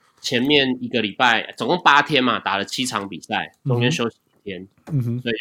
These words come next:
Speaker 1: 是从，呃，台湾时间是上个礼拜，上上礼拜天到上个礼拜天。
Speaker 2: 嗯。
Speaker 1: 对，到昨天嘛，
Speaker 2: 所以
Speaker 1: 对。
Speaker 2: 你是在雄中吗？还是在哪？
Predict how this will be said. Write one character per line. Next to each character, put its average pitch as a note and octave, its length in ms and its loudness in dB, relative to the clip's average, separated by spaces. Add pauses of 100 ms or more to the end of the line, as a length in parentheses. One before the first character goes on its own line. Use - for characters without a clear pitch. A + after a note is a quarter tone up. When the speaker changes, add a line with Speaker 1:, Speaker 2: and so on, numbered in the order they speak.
Speaker 1:
是 C#3+ 120 -2
从， G#2+ 260 -6 (260)
呃， A2+ 260 0
台 C3 220 2
湾 D3 200 4
时 C#3 220 -2
间 C#3 200 2
是 C3 360 -2
上 C#3 260 0
个 G#2+ 60 -2
礼 F#2+ 100 -6
拜， B2 200 2 (160)
上 D3 260 2
上 C#3 160 0
礼 G2 60 -4
拜 A#2+ 140 0
天 A#2 220 -4
到 A#2+ 140 0
上 G#2+ 160 -6
个 F2+ 60 -8
礼 E2+ 80 -10
拜 F#2 100 -6
天。 F2 260 -14 (320)
Speaker 2:
嗯。 A#2 80 -10 (720)
Speaker 1:
对， D2 220 -14 (380)
到 C3 100 2
昨 G#2 140 -4
天 C#3+ 180 -2
嘛， - 80 -10 (100)
Speaker 2:
所 F#2 80 -16
以 E2 40 -14
Speaker 1:
对。 - 20 -20 (140)
Speaker 2:
你 C3+ 120 -6
是 D3+ 120 -4
在 D#3 300 2 (180)
雄 C3+ 260 -6
中 C#3+ 160 -2
吗？ B2+ 220 -8
还 B2 80 -14
是 B2 140 -10
在 A#2+ 80 -10
哪？ A2 120 -14